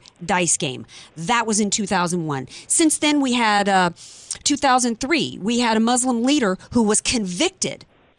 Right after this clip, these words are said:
on terror-related charges. He helped write the religious expression in public schools guidelines issued by Bill Clinton. In two thousand six, we had a school in Oregon that taught Islam by having students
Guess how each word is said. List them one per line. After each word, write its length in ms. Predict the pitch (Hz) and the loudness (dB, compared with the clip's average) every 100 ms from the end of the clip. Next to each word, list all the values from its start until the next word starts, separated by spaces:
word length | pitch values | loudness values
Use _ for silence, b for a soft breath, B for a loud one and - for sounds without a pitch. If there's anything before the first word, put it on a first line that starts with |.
| B B | B B
on 160 | 214 202 | -4 -2
terror-related 880 | - - 320 349 285 254 262 262 226 | -2 0 0 2 0 2 0 0 0
charges. 420 | 277 262 185 - B B | 0 0 0 -4 B B
He 240 | - 339 466 | 0 2 2
helped 300 | 381 330 247 | -2 -2 0
write 180 | 254 262 | 0 0
the 80 | 226 | 0
religious 500 | 196 196 240 285 - | -2 0 0 0 -2
expression 480 | 208 - 240 240 233 | -2 -4 -2 0 0
in 100 | 202 | -2
public 260 | 247 254 | -2 -2
schools 320 | - - 254 | -4 -2 -4
guidelines 560 | 185 190 175 175 180 175 | 0 0 0 0 0 -2
issued 400 | - 262 - 285 269 B - | -2 0 2 0 -4 B -4
by 180 | 208 | -2
Bill 200 | 208 233 | 2 2
Clinton. 420 | 208 - 196 143 - _ _ _ B B B B B | 0 -2 -6 -8 -18 _ _ _ B B B B B
In 160 | - 247 | -2 0
two 160 | 254 311 | 0 0
thousand 420 | 320 285 285 269 | 2 2 2 2
six, 540 | - 453 - - - B B - | 2 0 -2 -2 -4 B B -2
we 140 | 247 | 0
had 100 | 226 | 2
a 40 | |
school 280 | 226 - 294 | 0 0 0
in 80 | 285 | 0
Oregon 380 | 180 320 294 185 | 0 -2 0 -2
that 120 | 185 | -4
taught 280 | - 262 - | -2 -2 -2
Islam 300 | 240 233 214 | -2 0 0
by 80 | 226 | -2
having 280 | 240 240 | -2 0
students 480 | 226 - 247 220 - | -2 0 0 0 -2